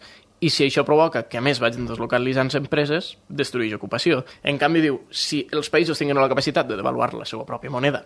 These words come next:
com havien tingut abans d'agafar l'euro, en un moment de crisi que necessitem augmentar productivitat, devalues la moneda,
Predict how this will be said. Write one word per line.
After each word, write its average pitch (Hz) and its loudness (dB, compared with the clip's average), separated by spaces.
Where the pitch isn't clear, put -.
com 131 -10
havien 120 -10
tingut 131 -4
abans 127 -10
d'agafar 127 -6
l'euro, 165 2
en 139 0
un 147 2
moment 143 4
de 139 2
crisi 156 2
que 127 2
necessitem 131 0
augmentar 123 0
productivitat, 139 0
devalues 127 2
la 131 2
moneda, 139 2